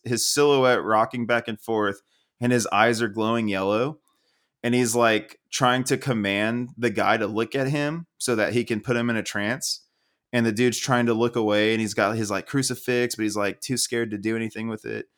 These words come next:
And, like, dude, just the way he's, like, hissing at him and shit,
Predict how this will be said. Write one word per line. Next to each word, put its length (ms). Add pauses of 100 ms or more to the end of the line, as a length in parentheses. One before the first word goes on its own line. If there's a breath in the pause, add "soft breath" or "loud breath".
(360)
And, 340
like, 220
dude, 240
just 440
the 120
way 240
he's, 200
like, 200
hissing 400
at 180
him 120
and 80
shit, 440